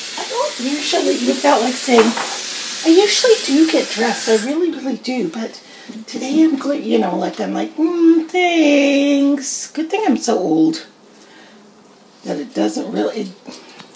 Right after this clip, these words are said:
it bothers you, but not as much as if I was, like, thirty or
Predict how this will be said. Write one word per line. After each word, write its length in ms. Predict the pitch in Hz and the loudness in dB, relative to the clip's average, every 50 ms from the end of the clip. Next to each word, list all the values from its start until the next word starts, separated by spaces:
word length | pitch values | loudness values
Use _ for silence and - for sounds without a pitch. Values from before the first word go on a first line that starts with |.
| - - | -12 -10
it 100 | 214 185 | -8 -4
bothers 440 | 190 202 202 208 214 226 208 196 - | -2 0 2 2 2 0 -2 -4 -4
you, 60 | 190 | -4
but 160 | - 165 151 160 | -2 -2 -2 -2
not 240 | 160 165 160 160 | -2 -4 -2 -2
as 120 | 160 156 - | -2 -4 -4
much 300 | 165 156 151 - - 196 | -6 -8 -8 -8 -8 -8
as 100 | 156 147 | -6 -6
if 160 | 156 - - | -6 -8 -8
I 100 | - 208 | -8 -8
was, 200 | 135 151 147 127 | -8 -8 -10 -10
like, 340 | - 123 - - - - - - - - - - - - | -10 -10 -10 -10 -12 -16 -20 -20 -20 -20 -20 -20 -20 -20
thirty 720 | - - - - - - 185 165 160 - 254 208 165 - | -20 -20 -20 -12 -4 -2 -2 -2 -2 -2 -6 -8 -10 -10
or 80 | - - | -12 -14